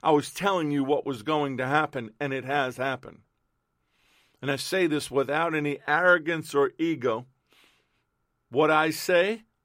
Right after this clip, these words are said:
ninety-nine percent accuracy. The only thing I miss on is timing, because the Lord still won't put a little time code in the bottom of the visual. Just, we, we can't seem to agree on that.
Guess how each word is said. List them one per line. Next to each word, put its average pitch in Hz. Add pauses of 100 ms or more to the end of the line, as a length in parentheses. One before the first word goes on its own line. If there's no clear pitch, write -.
(260)
ninety-nine 170
percent 156 (220)
accuracy. 131
The 110
only 151
thing 143
I 139
miss 120
on 110 (460)
is -
timing, 120 (600)
because 123
the 123
Lord 131
still 202
won't 135
put 143
a 123
little 127
time 180
code 113 (260)
in 127
the 123
bottom 131
of 120
the 110
visual. 104 (540)
Just, -
we, 135 (180)
we 127
can't 180
seem 139
to 123
agree 120
on 95
that. -